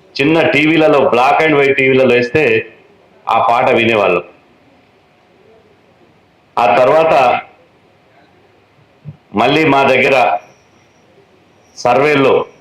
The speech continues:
మా అన్న సీనన్ ఉన్నాడు, సర్వేలో పెద్ద మీటింగ్ జరిగితే అక్కడ ప్రత్యక్షంగా గద్దరన్నను చూసినాం. ఆ తర్వాత మళ్ళీ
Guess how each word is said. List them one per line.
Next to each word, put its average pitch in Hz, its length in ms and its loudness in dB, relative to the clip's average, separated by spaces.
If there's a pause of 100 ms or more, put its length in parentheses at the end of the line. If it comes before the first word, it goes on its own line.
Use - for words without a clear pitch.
(1080)
మా 104 60 0
అన్న 123 260 0
సీనన్ 123 280 0
ఉన్నాడు, 117 420 0 (920)
సర్వేలో 143 800 0 (680)
పెద్ద 120 180 0
మీటింగ్ 147 440 0
జరిగితే 135 600 0 (180)
అక్కడ 151 460 0
ప్రత్యక్షంగా 135 560 0
గద్దరన్నను 113 600 0
చూసినాం. 98 280 -4 (1400)
ఆ 117 200 0
తర్వాత 135 400 2
మళ్ళీ 131 560 0